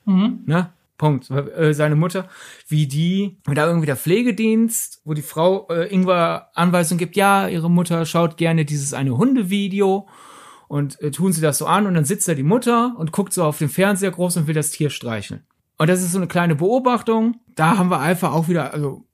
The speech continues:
Speaker 2: das war auch eine Situation, wo ich dachte, „Ja, es,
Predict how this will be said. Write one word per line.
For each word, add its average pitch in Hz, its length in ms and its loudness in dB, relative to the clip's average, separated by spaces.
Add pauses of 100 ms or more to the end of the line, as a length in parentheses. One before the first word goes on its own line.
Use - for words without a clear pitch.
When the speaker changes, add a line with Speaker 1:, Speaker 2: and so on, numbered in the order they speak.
(140)
Speaker 2:
das 147 180 -2
war 160 140 2
auch 196 60 6
eine 185 140 6
Situation, 147 800 0 (300)
wo 165 100 -2
ich 156 80 0
dachte, 156 220 -2
„Ja, 175 300 0 (100)
es, 139 180 -8